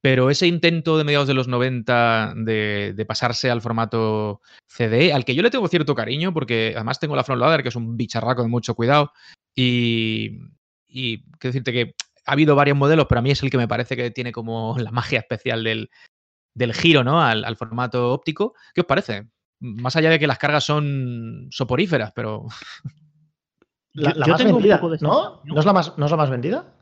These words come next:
Speaker 2: ¿La Neo Geo C D?
Speaker 3: No, no, no, no.
Speaker 2: ¿O la,
Speaker 3: La
Speaker 2: o la
Speaker 3: Neo Geo
Speaker 2: más
Speaker 3: C D no llegó a vender mucho, ¿eh?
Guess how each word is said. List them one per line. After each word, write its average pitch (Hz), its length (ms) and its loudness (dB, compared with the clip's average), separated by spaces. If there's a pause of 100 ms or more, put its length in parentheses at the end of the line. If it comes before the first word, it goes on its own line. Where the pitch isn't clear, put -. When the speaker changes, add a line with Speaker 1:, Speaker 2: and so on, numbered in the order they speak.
(140)
Speaker 2:
¿La 120 140 -4
Neo 120 200 -4
Geo 127 180 0
C 151 100 -4
D? 139 60 2
Speaker 3:
No, - 80 2
no, 117 140 -8
no, 110 180 -14
no. 107 240 -20 (160)
Speaker 2:
¿O 143 80 2
la, 139 200 4
Speaker 3:
La 139 40 -6
Speaker 2:
o - 20 -12
la 135 100 0
Speaker 3:
Neo 135 120 4
Geo 143 80 2
Speaker 2:
más 156 100 2
Speaker 3:
C 147 80 -6
D 143 100 -2
no 160 100 2
llegó 139 200 0
a 127 40 2
vender 117 220 -4
mucho, 107 300 -6
¿eh? 156 80 -6